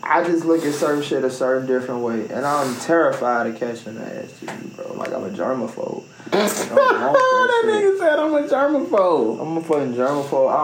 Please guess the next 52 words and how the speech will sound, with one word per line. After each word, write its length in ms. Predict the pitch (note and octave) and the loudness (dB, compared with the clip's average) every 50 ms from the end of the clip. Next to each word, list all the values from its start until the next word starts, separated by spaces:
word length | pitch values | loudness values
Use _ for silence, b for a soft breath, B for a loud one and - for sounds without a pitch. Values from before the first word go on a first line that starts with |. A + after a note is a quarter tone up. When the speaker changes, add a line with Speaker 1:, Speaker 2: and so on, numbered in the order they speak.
| C#3 | 0
Speaker 1:
I'm 60 | B2+ | -2
terrified 600 | B2 - D#3+ C#3+ D3 D3+ D3 - B2 B2+ B2+ B2 | -2 -2 0 0 0 0 0 0 0 0 2 2
of 60 | A#2+ A#2+ A#2 A#2 | 0 0 0 -2
that 100 | A#2 A#2 | -4 -4
shit, 300 | - A#2 A#2 A#2 A2 A2 | -2 -2 0 0 0 0
bro. 160 | A2+ A#2 A#2+ | 0 0 2
I 180 | A#2 B2+ C3+ D3 | 2 2 2 2
don't, 80 | D#3 D#3 D#3 | 2 2 2
I'm 60 | D#3+ E3+ | 2 2
not, 320 | F#3+ G#3 G#3 G#3+ A3 - | 2 4 4 2 2 2
I'm 140 | E3+ G3+ A#3+ | 0 0 0
not 200 | D4+ E4+ G#4 G4+ | 2 2 0 0
scared 280 | - - C4+ C#4 C4+ C4 | 0 2 2 4 4 4
of 60 | A#3+ | 2
many 260 | A#3 A#3+ A#3+ A#3 A3+ A3 | 2 0 0 0 0 -2
things, 440 | - G#3 A3 A#3+ B3 B3+ A#3 G3+ F3 | -2 -2 0 0 0 2 2 0 0
bro. 280 | E3 F3 F#3 F#3+ F#3 | 2 2 2 2 2
Seriously. 540 | F3+ F3+ - C4+ C#4 G3+ D#3 C3 A2+ A2+ A2 A2+ A2+ | 2 0 0 2 2 2 2 0 -2 -2 0 4 6
Speaker 2:
You 100 | F#3 B3+ | 6 6
know 160 | C4+ C4 B3+ B3 | 6 6 6 6
what? 140 | B3 A#3+ G#3+ | 4 4 4
I'm 180 | A#3 C4 C4+ | 4 4 4
gonna 180 | B3+ A3+ G3+ F#3 | 4 4 4 4
be, 200 | G3 G3 F#3 F3 | 4 4 4 4
we 280 | D#3+ D#3+ E3 G3+ A#3 A3 | 2 4 4 6 6 6
gonna 240 | G#3+ F#3+ F3+ F3 F3 | 6 6 4 4 4
have, 180 | F3+ F3 D#3+ D3+ | 4 4 4 4
we 240 | D3 F3 G#3+ G#3+ G3+ | 4 4 6 6 6
in 80 | F#3+ F3+ | 6 4
the 100 | F3+ E3+ | 2 2
trust 340 | - - F#3+ E3 D#3+ D#3+ - | 4 4 4 4 4 2 2
tree 180 | - - D3+ C3+ | 2 4 4 6
right 280 | B2+ A#2+ A#2 A#2 A2+ A2 | 6 6 4 4 4 2
now. 200 | A2+ G#2+ A2 A#2 | 2 2 2 2
It's 100 | A#2 A#2 | 0 2
funny 300 | - D3 C#3+ C3+ C3 B2+ | 2 2 4 4 4 4
'cause 180 | B2+ B2 A#2 A2+ | 4 2 4 4
we 240 | A#2 B2+ B2 A#2+ A#2+ | 4 4 4 4 4
in 100 | A#2+ A2+ | 4 2
the 180 | A2+ A2 G#2+ | 2 2 0
trust, 580 | - - - - A#2 A2 G2 G2 - - - - | -4 -8 -4 -2 0 0 0 -2 -6 -10 -4 0
but 140 | A#2 A#2+ A#2 | 2 2 4
we 200 | A#2 B2+ C3+ C3+ C3 | 4 4 4 6 4
in 120 | B2+ B2+ | 4 2
the 60 | B2 | 2
trust. 240 | - C3 B2 A#2 A#2+ | 2 2 0 0 0
I'm 200 | - - D#3+ F#3 | 0 2 2 4
gonna 180 | G3+ G3+ G3 G3 | 4 4 4 4
have 180 | F3 D3+ C#3 C3+ | 4 4 4 4
a 60 | C3 | 2
moment 400 | C3+ C#3 C#3+ D3+ D3 D3+ D3 D3 | 4 4 4 4 2 2 2 2
of, 260 | D3 D3 D3 - - | 2 2 0 -2 -6